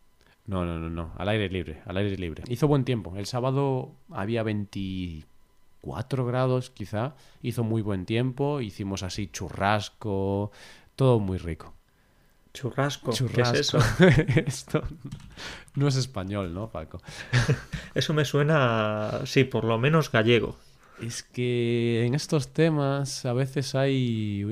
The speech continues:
Speaker 1: influencia del gallego, entonces quizá churrasco, no sé si viene en la rae o es una palabra en gallego. Pero bueno, costillas de cerdo, ¿no?
Speaker 2: Vale, no, sí, en realidad creo que sí que se admite churrasco, pero yo nunca lo he utilizado. Yo,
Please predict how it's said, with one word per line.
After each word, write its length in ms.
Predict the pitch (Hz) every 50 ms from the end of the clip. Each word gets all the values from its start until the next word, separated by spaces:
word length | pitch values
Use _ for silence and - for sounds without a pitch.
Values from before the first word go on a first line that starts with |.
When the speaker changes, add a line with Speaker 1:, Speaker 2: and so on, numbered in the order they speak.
| 120
Speaker 1:
influencia 480 | - 120 113 - 117 123 131 131 143 143
del 100 | 127 110
gallego, 420 | 95 90 87 98 117 117 101 90
entonces 440 | 87 90 - 113 120 120 139 131 135
quizá 280 | - 123 - - 131 139 135
churrasco, 640 | - - 135 127 135 143 151 - - - 127 123 123
no 160 | 123 123 135
sé 160 | 131 - 160
si 180 | - - - 113
viene 220 | 107 110 113 107
en 80 | 104 98
la 140 | 92 92 90
rae 340 | 98 117 120 127 131 139 - -
o 100 | 110 110
es 100 | 110 -
una 140 | 120 117 107
palabra 300 | 110 104 104 104 104 101
en 80 | 98
gallego. 420 | 95 87 80 80 82 80 76 73 - - - - - - - _
Pero 380 | _ 127 120 120 120 120 117 120
bueno, 320 | 127 131 120 107 92 - - -
costillas 400 | - 131 131 135 151 180 165 127
de 100 | 117 113
cerdo, 460 | - - 98 90 82 78 71 69 73
¿no? 160 | 101 131 156 - _ _ _ _ _ _ _ _
Speaker 2:
Vale, 260 | 135 117 113 113 110
no, 140 | 117 156 156
sí, 180 | - - 165 131
en 120 | 120 113
realidad 360 | 113 120 120 127 123 156 - -
creo 160 | - 175 151
que 80 | 131 139
sí 140 | 127 - 123
que 100 | - 120
se 100 | - -
admite 380 | 117 113 113 117 113 - 120
churrasco, 460 | - - - 127 131 135 131 - 143 127
pero 120 | 123 123
yo 120 | 120 110 123
nunca 240 | 123 120 113 - 113
lo 60 | 113
he 40 | 107
utilizado. 520 | - 110 110 - - - - - - - - - -
Yo, 760 | 123 113 120 123 123 123 120 113 110 107 110 110 - - 135